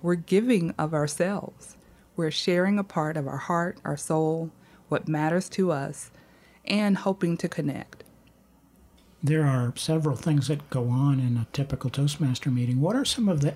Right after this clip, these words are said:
Speaker 2: elements that happen? What are some of the events or things that happen?
Speaker 1: Well, one of the things that I appreciate, and it's just a part of my personality style, is that meetings are highly organized. There is typically an agenda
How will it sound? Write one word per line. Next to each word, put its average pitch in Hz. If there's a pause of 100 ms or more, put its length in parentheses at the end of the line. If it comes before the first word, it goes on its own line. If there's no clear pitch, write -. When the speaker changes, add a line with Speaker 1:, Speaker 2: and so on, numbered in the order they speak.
Speaker 2:
elements 139
that 139
happen? 127
What 160
are 175
some 170
of 147
the 143
events 147
or 127
things 139
that 143
happen? 107 (500)
Speaker 1:
Well, 254
one 254
of 330
the 190
things 180
that 151
I 156
appreciate, 151
and 151
it's 151
just 220
a 165
part 165
of 160
my 143
personality 147
style, 143 (120)
is 165
that -
meetings 233
are 151
highly 175
organized. 147 (480)
There 156
is 139
typically 196
an 151
agenda 165